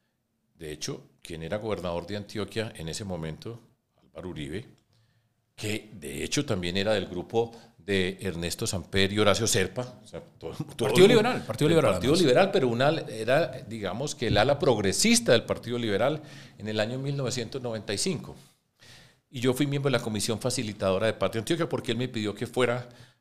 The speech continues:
Speaker 1: miembro de esa comisión y yo participé y he aprendido mucho y le he puesto mucha atención a todo esto.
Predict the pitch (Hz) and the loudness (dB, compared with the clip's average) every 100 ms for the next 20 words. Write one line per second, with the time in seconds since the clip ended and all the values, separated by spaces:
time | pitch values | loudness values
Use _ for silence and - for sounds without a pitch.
0 | _ 113 117 120 120 131 110 104 143 143 | _ -2 0 2 2 2 0 2 2 0
1 | 147 104 98 107 127 - 113 110 127 139 | -2 -6 -2 0 -2 -2 -8 -6 -6 -6
2 | 139 127 131 131 135 143 139 151 143 147 | -8 -2 2 2 2 -2 -2 -2 0 -2
3 | - 139 123 - - 127 135 139 - 104 | -2 -2 -2 -4 -2 -2 -2 -4 -6 -6
4 | 113 120 135 147 170 - | -4 -4 -2 0 0 -4